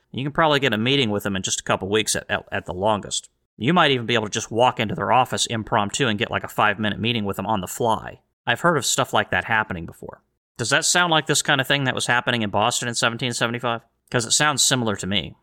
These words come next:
Now, why am I asking you this? Why am I pointing this out? And the answer is we have to learn from history, ladies and gentlemen.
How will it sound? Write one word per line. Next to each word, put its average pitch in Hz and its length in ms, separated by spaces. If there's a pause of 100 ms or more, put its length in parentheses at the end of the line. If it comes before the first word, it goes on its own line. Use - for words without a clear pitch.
Now, 113 100
why 180 180
am 131 80
I 98 80
asking 104 400
you - 80
this? - 180
Why 107 120
am 110 80
I 98 80
pointing 95 260
this 92 160
out? 90 220 (100)
And 143 100
the 151 80
answer 196 380
is 113 160
we 143 80
have 208 160
to 143 80
learn 131 220
from 98 160
history, 107 340
ladies 92 240
and 95 80
gentlemen. 107 340